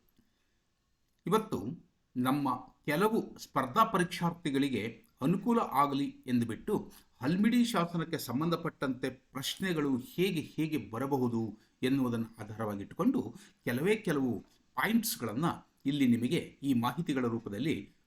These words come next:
ಕೊಡಬೇಕು ಅಂತ ಅನ್ನಿಸ್ತು. ಅದಕ್ಕೋಸ್ಕರ ಈ ಕೆಲವು ವಿಚಾರಗಳನ್ನು ನಿಮಗೆ ಹಂಚಿಕೊಳ್ತಾ ಇದ್ದೀನಿ. ನಮಗೆಲ್ಲ ಗೊತ್ತಿರುವಂತೆ ಹಲ್ಮಿಡಿ ಶಾಸನ ಕನ್ನಡದ ಮೊದಲ ದಾಖಲೆ,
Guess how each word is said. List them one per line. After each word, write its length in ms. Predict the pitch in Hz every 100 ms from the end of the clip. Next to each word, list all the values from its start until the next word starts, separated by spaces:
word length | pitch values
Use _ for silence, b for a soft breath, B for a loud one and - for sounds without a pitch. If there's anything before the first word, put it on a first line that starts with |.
| _
ಕೊಡಬೇಕು 420 | - 147 165 165 123
ಅಂತ 180 | 104
ಅನ್ನಿಸ್ತು. 600 | 107 98 98 - 185 - _ _
ಅದಕ್ಕೋಸ್ಕರ 680 | 127 175 139 - 139 147 98 - - -
ಈ 100 | 135
ಕೆಲವು 420 | 127 131 135 127 -
ವಿಚಾರಗಳನ್ನು 880 | 127 190 190 131 110 143 87 - _
ನಿಮಗೆ 440 | 127 127 113 107 _ _ _ _ _ _ _
ಹಂಚಿಕೊಳ್ತಾ 520 | - 180 165 - 110 90
ಇದ್ದೀನಿ. 340 | 87 92 90 _ _ _ _ _ _ _ _ _ -
ನಮಗೆಲ್ಲ 260 | 156 170
ಗೊತ್ತಿರುವಂತೆ 540 | 220 160 - 180 160 202
ಹಲ್ಮಿಡಿ 500 | - 123 151 151 147
ಶಾಸನ 380 | 139 131 143 170
ಕನ್ನಡದ 560 | - 117 139 151 139
ಮೊದಲ 580 | 170 104 101 113 123 165 202 - _ _ _ _ _ _ - 117
ದಾಖಲೆ, 480 | 107 - 98 90